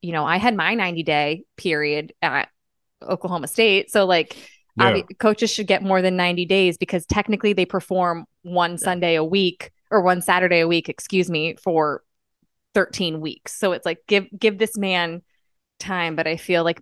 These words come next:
Speaker 1: the, the mob in Norman is gonna, is gonna come for him. Uh, but Quinn Ewers made his return after being knocked out week two versus Bama, and he was looking pretty good.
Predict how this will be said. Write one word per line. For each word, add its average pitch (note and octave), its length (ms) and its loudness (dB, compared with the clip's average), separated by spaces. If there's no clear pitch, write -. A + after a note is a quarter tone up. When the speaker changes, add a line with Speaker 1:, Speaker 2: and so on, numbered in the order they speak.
Speaker 1:
the, E3+ 220 -2
the E3 120 -2
mob D#3+ 400 0
in D#3 360 -4
Norman D#3 360 0
is C3+ 100 -4
gonna, C3+ 300 -8
is F3+ 120 -4
gonna D#3+ 260 -2
come D#3 260 -10
for D3 180 -8
him. D#3 300 -8
Uh, D3+ 180 0
but - 200 -2
Quinn D#4 380 -2
Ewers G#3 500 0
made F#3+ 200 -2
his F#3+ 100 -4
return F3 320 -4
after D#3+ 240 -2
being D3+ 240 -6
knocked D#3 340 -4
out E3+ 380 2
week G#3 260 0
two G3+ 220 2
versus F#3 320 -2
Bama, E3+ 500 0
and G3 100 0
he G#3 200 0
was - 180 0
looking A3 600 -2
pretty G3 240 -2
good. D#3+ 420 0